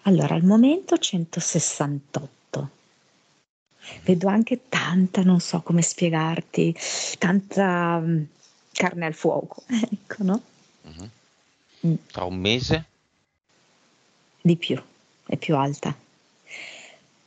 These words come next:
Speaker 1: Perché è come se riuscisse a far decantare, per utilizzare questi termini del vino,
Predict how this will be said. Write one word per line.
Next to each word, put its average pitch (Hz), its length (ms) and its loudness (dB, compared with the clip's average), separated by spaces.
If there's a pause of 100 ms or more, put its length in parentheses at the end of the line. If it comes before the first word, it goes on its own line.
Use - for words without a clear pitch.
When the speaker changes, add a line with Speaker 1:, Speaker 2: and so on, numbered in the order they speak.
Speaker 1:
Perché 175 320 0
è 170 40 0
come 175 220 -4
se 175 180 0
riuscisse 185 760 -2
a 185 80 -2
far 165 240 -4
decantare, 165 880 -4
per 156 140 -2
utilizzare 180 500 0
questi - 280 -4
termini 170 440 -6
del 151 200 -6
vino, 160 340 -4